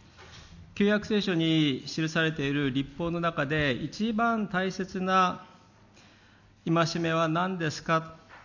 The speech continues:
律法の専門家から尋ねられたイエスは次のように答えています。「心を尽くし、思いを尽くし、視力を尽くして、あなたの神である主を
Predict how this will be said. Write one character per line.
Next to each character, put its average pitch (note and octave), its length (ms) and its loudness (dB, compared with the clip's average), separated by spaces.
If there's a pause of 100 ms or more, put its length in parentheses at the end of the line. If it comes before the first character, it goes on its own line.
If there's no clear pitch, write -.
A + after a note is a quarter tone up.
(840)
律 C#3+ 220 -2
法 D3+ 160 2
の D3 420 0 (100)
専 C#3 280 0
門 C#3 180 0
家 C3+ 140 -4
か C#3+ 160 -2
ら C#3+ 440 6 (480)
尋 C3+ 220 0
ね C3+ 80 2
ら C3+ 80 4
れ B2+ 80 2
た A#2+ 400 0 (140)
イ C#3+ 60 -6
エ B2+ 40 -4
ス - 160 -10
は B2 160 -2
次 C#3+ 220 -6
の C#3+ 80 -2
よ C3 80 0
う - 20 0
に G#2+ 100 -2
答 A2 240 -10
え A#2 40 -10
て - 80 -16
い - 20 -20 (160)
ま - 60 -20
す。 - 120 -20 (1040)
「心 A3+ 340 4
を G#3 80 4
尽 - 140 -6
く F#3 140 2
し、 D3+ 520 0
思 G3+ 280 0
い G#3+ 80 4
を F#3 100 2
尽 - 140 -8
く F3+ 120 -2
し、 E3 460 -4 (120)
視 - 200 -6
力 F3 340 -2
を D#3+ 100 0
尽 D#3+ 160 -10
く G3 120 0
し - 80 -6
て、 - 320 -4 (300)
あ E3 80 -2
な D3 100 4
た C#3+ 140 0
の C3+ 100 0
神 C#3 280 0
で C3+ 140 0
あ F3+ 120 2
る C#3+ 260 0 (360)
主 - 260 -2
を D3 320 2